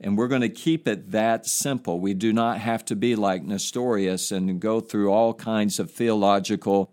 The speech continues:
terms to try to explain his humanity, and by doing that, we get off subject.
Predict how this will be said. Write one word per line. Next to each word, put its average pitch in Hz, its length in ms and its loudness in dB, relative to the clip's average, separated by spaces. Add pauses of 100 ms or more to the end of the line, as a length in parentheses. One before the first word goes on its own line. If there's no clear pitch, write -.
(140)
terms 131 680 2
to 113 100 2
try 110 320 2
to 104 160 0
explain 117 680 2
his 107 400 0
humanity, 104 760 2
and 95 140 2
by 95 220 2
doing 127 420 0
that, 95 240 0
we 101 140 -2
get 101 200 -2
off 92 240 0
subject. - 720 -6